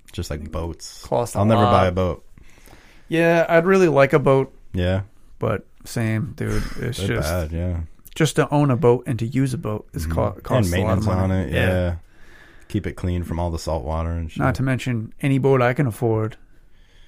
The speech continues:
Speaker 2: is not a good boat. <laughs> I ain't no
Speaker 1: Um,
Speaker 2: money bags. What do you think I do? Draw,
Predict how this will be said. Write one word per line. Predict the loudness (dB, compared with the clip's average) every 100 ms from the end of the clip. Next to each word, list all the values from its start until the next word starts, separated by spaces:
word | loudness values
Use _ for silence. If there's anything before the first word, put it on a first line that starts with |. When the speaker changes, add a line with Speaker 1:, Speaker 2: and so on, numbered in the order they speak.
| -20 -14
Speaker 2:
is | -8 -6
not | -2 -2
a | -4
good | -6
boat. | -2
<laughs> | 6 6 6 4 6 6 8 8 6 4 0 0 -2 -2 -6 -8 -10 -16 -18 -20 -16 -14 -14 -16 -12 -12 -12 -20 -20 -20 -20 -20 -12
I | -8 -4
ain't | -2 0
no | 0
Speaker 1:
Um, | 2
Speaker 2:
money | 2 2
bags. | 4 6 6 2 -2 -6
What | -2
do | -2
you |
think | 0 0 2
I | 2
do? | 4 4 4
Draw, | 4 4 4